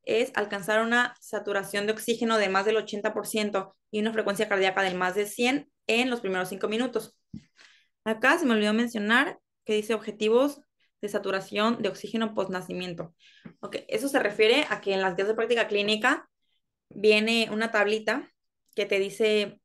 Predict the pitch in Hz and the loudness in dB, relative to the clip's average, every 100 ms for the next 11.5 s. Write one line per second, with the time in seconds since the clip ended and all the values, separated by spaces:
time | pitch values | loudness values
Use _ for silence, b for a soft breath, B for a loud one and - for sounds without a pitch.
0 | _ 190 190 180 - 220 220 220 254 254 | _ -4 -4 -4 2 2 4 2 2 0
1 | - - 208 - 220 226 220 226 240 226 | -6 -6 -4 -4 -4 0 0 2 0 2
2 | 202 202 202 214 - 120 - 208 - - | 2 0 -2 -2 -2 -4 -2 -2 -2 0
3 | - 208 208 208 214 190 196 254 - _ | 0 0 -2 2 4 4 2 0 -6 _
4 | - 196 196 190 185 190 208 196 185 196 | -10 -2 0 2 2 2 0 -6 -6 -2
5 | 196 202 202 196 220 262 - 190 180 185 | -2 -2 -2 0 0 0 -2 2 6 6
6 | 185 185 170 180 185 175 170 190 185 175 | 4 0 0 2 2 -2 -8 -2 -2 0
7 | 170 190 220 220 _ _ b b b b | -2 -2 -4 -4 _ _ b b b b
8 | b _ _ 220 214 214 240 233 - 220 | b _ _ -4 0 0 0 -4 0 4
9 | 220 226 262 269 269 320 233 233 240 240 | 4 4 2 4 4 4 2 6 6 4
10 | 233 - 226 240 208 - 208 214 214 185 | -2 2 2 0 -8 -12 -6 -4 2 2
11 | 196 208 202 170 | 2 0 -4 -6